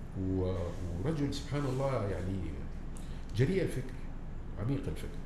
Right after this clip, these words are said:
فجاب فكرة هذه الصناعة الصعبة المعقدة اللي ما تعطى بسهولة في العالم، وجابها للمملكة ومر بتجارب وهذا. فقابلته،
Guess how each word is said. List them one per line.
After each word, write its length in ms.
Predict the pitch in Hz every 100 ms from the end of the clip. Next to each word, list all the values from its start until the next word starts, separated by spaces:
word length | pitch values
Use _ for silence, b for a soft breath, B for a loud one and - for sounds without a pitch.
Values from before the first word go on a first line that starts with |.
| - - - - - - - -
فجاب 260 | - 170
فكرة 280 | - - 151
هذه 180 | 131 127
الصناعة 580 | 107 - 123 143 117 - -
الصعبة 560 | - - - 127 117 98 - - 113
المعقدة 520 | 107 107 - - - - - - - -
اللي 340 | 120 120 117 117
ما 200 | 135 160
تعطى 420 | 151 135 - 131
بسهولة 460 | 110 123 127 151 120
في 100 | 110
العالم، 340 | 117 151 - - - - - - - - - 113
وجابها 300 | 147 120 98
للمملكة 480 | 95 80 76 - - - - - - - - - - - 123
ومر 160 | 160
بتجارب 560 | 135 107 104 98 123 101
وهذا. 360 | 87 87 87 -
فقابلته، 560 | 139 - 196 240 226